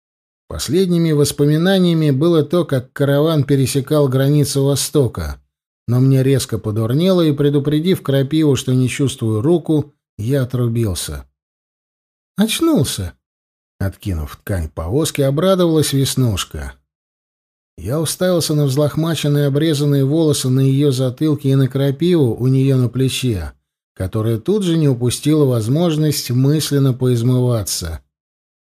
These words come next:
«Пациент обновился». «Вы кто такие?» — с удивлением спросил я. Девчонка вылупилась, не зная, что ответить, а Ласка тут же возмутилась.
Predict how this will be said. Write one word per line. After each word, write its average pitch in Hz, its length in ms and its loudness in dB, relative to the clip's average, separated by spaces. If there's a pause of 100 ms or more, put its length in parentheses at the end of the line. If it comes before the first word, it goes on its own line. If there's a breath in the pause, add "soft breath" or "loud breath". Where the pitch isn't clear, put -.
(320)
«Пациент 233 640 -2
обновился». 214 920 0 (240)
«Вы 90 280 -8
кто 131 300 -2
такие?» — 135 920 0 (240)
с - 140 -8
удивлением 156 640 2
спросил 123 560 -2
я. 110 460 -2 (920)
Девчонка 90 600 -6
вылупилась, 110 680 -2
не 123 140 2
зная, 123 360 0
что 131 220 -2
ответить, 143 720 -2
а 95 140 -6
Ласка 143 400 -2
тут 151 240 -2
же 143 140 2
возмутилась. 139 880 0